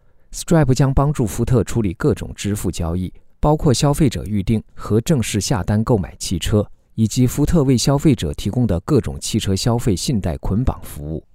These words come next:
利用 Stripe 的技术，福特未来也将把消费者在官网的支付行为引导到本地适合的福特品牌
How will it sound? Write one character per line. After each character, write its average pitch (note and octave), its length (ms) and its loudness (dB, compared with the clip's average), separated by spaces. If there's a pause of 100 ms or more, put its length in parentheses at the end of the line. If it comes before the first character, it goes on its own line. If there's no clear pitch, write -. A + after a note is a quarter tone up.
(480)
利 E3+ 100 2
用 D#3 140 6
Stripe - 400 0
的 F2 100 -2
技 F2 180 -2
术， E2 280 -2 (280)
福 - 180 -2
特 E3+ 160 6
未 D3 180 4
来 A#2+ 120 2
也 F2 160 0
将 A#2+ 240 0
把 D2+ 120 0
消 B2 220 0
费 C3 160 2
者 E2 160 -4
在 F#2 160 0
官 C#3 240 0
网 A#2+ 140 -2
的 E2 180 -8
支 - 180 -2
付 A#2 160 -2
行 F2 220 -2
为 D#2 240 -2 (200)
引 C3+ 200 2
导 G2 140 0
到 G2+ 180 0
本 D2+ 220 0
地 G2 160 0
适 - 200 0
合 F#2+ 200 0
的 E2+ 120 0
福 - 200 -6
特 C3 160 4
品 - 200 0
牌 D2+ 300 -2